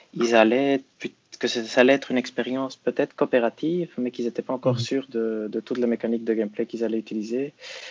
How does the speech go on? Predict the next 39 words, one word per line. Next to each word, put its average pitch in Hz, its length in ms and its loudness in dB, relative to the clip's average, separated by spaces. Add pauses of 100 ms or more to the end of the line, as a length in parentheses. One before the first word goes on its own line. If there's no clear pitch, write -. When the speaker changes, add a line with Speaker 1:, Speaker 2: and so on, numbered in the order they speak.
(160)
Speaker 2:
Ah 135 40 -2
ouais. 123 60 4
Speaker 1:
Sti-, - 280 -2
Sea - 240 6
of - 200 6
Thieves 165 200 4
a, 131 100 10 (400)
a, 117 160 0 (140)
a 117 40 -2
l'air 120 200 -2
d'être 120 200 0
un 110 160 2
chouette 110 300 0
jeu, 151 320 6
mais 123 160 0
je 117 120 -2
ne 110 40 -2
sais 110 140 -4
pas 135 120 -2
si 131 120 -6
c'est 117 100 -2
quelque 113 240 -6
chose 120 240 -8
que 113 100 -6
je 110 120 -2
jouerais, 110 460 -6
parce 110 140 -14
que 104 460 -4
multijoueur, 107 580 -2
c'est - 140 -10
vrai 113 160 -2
que - 80 -16
c'est 101 140 -6
rare 104 480 -6
que, 101 240 -10 (520)
que 107 120 -6
je 101 100 -6
m'investisse 101 600 -8
dessus. 131 360 -4